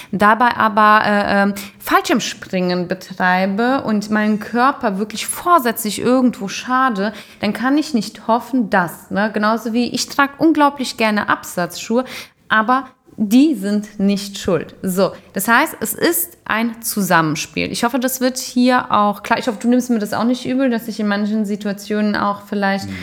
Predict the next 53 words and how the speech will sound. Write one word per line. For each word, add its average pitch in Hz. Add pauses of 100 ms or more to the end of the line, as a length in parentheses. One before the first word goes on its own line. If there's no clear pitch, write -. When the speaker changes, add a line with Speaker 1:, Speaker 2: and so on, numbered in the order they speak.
(280)
Speaker 2:
nein, 208
nein. 196
Speaker 1:
ähm, 202
anders 208 (160)
rede. 214
Aber 208
das 196
ist 202
ja 208
das, 202
worum 196
es 196
letzten 190
Endes 185
geht. 240
Speaker 2:
Absolut, 101 (160)
ja. -
Speaker 1:
Jeder 208
vertritt 208
seine 190 (320)
quasi 190
Meinung 185
und 208
seine 190
Erfahrung. 196
Es -
würde 202
auch 180
komplett 196
gegen 190
mich 196
sprechen, 208
wenn 196
ich 190
nicht 190
das 180
sage, 185
was 180
ich -
erlebt 170
habe. 190
Deswegen 185
habe 185
ich -
ja 190 (400)
diesen 196
Podcast 196
auch, 190
ähm, 185
gegründet 208
oder 196
beziehungsweise 185
alles 180